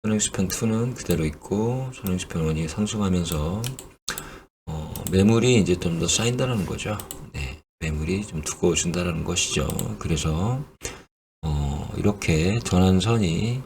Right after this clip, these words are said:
어, 저점에서 올라가는 때, 저점에서 올라가는 때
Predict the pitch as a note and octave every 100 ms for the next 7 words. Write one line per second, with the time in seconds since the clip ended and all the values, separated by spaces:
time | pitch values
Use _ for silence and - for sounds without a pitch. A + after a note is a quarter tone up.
0 | - _ _ _ _ _ - - - F#2
1 | - G#2+ G#2 G2 E2 F#2 F#2+ F#2+ F#2+ F#2
2 | F2+ F2+ - - - - _ - A#2+ E2
3 | F#2 C3 C#3+ - - - E2+ E2 F2 E2
4 | E2 D#2+ D#2 - A#2+ C3+